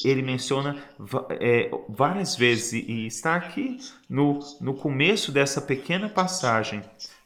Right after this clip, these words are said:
"Filhinhos, escrevo-vos, porque os vossos pecados vos são perdoados." Sem arrependimento e per-, não há perdão. Arrependimento,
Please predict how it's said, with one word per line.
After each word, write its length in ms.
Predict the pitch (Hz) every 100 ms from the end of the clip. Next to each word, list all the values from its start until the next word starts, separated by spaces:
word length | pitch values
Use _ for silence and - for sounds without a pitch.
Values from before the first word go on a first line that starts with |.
| -
"Filhinhos, 840 | 139 123 135 143 107 95 - -
escrevo-vos, 1300 | 151 - - - 147 147 123 98 95 95 - - - - - - -
porque 480 | 123 123 131 127 -
os 240 | 120 120
vossos 460 | 117 143 175 - -
pecados 640 | 151 139 - 123 139 139
vos 180 | - 123
são 400 | - - 127 143 143 -
perdoados." 880 | 139 135 135 113 95 92 104 - - - -
Sem 480 | - - - 151 170
arrependimento 1120 | 196 180 185 175 170 160 139 120 117 120 - - - - _ - - -
e 80 | 120
per-, 460 | 113 131 123 117 117
não 260 | 120 123
há 80 | 117
perdão. 560 | 120 117 101 95 107 127 - -
Arrependimento, 1200 | - 117 120 135 127 131 120 120 143 143 165 160